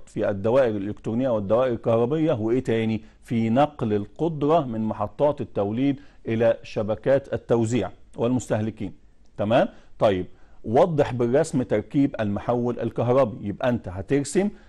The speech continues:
ادي قلب حديدي، ملف الابتدائي والملف الثانوي، تمام؟ وتكتب عليهم اسمائهم، قلب حديدي، ملف ابتدائي وملف ثانوي، وتقول له انه بيتكون، طبعًا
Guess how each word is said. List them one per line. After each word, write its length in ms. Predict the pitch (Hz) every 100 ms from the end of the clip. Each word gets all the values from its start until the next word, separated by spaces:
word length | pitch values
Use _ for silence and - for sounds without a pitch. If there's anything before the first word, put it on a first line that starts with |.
| -
ادي 380 | 120 120 104 98 -
قلب 220 | 120 101
حديدي، 560 | - 104 120 160 185 190 -
ملف 380 | - 101 120 -
الابتدائي 640 | 101 98 - 101 131 123 113
والملف 480 | 98 98 104 127 -
الثانوي، 600 | - 104 110 147 190 - - - - -
تمام؟ 360 | 104 123 175 107
وتكتب 400 | - 147 - 101
عليهم 480 | 90 120 135 107 -
اسمائهم، 560 | - - 143 147 185 -
قلب 240 | - 120 92
حديدي، 520 | - 98 135 156 175
ملف 360 | 107 110 - -
ابتدائي 540 | 101 - 101 127 202
وملف 480 | 98 98 123 - -
ثانوي، 500 | - 101 104 139 180 185 - - - -
وتقول 680 | 127 165 156 143 139 143 120
له 200 | 143 143
انه 180 | 117 117
بيتكون، 580 | 113 110 - 127 123 120
طبعًا 380 | 110 98 101